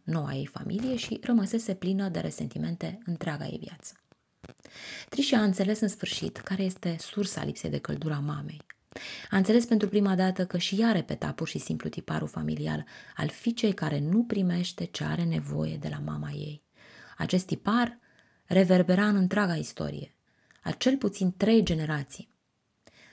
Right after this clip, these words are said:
Înțelegând mai în profunzime semnificația evenimentelor din spatele distanței mamei sale, Tricia a spus că pentru prima dată simțea compasiune pentru ea.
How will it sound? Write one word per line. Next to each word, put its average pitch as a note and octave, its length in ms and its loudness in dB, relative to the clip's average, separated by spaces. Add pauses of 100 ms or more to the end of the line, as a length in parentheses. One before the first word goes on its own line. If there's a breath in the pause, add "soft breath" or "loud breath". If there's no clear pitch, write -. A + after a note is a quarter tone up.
(120)
Înțelegând F#3+ 540 6
mai E3 120 6
în D3+ 60 2
profunzime D3 540 0
semnificația D3 640 -2
evenimentelor D3 680 -2
din C#3+ 160 -2
spatele - 440 -2
distanței D3+ 760 -4 (960 soft breath)
mamei E3 420 -2
sale, D3+ 520 -6
Tricia G#3 640 0 (300 loud breath)
a F3+ 100 2
spus F#3 260 -2
că - 120 -2
pentru F3 260 0
prima A#3+ 320 2
dată D#3+ 540 -2 (460)
simțea F3+ 420 -2
compasiune F3 680 -2
pentru D#3+ 300 -8
ea. D#3 220 -10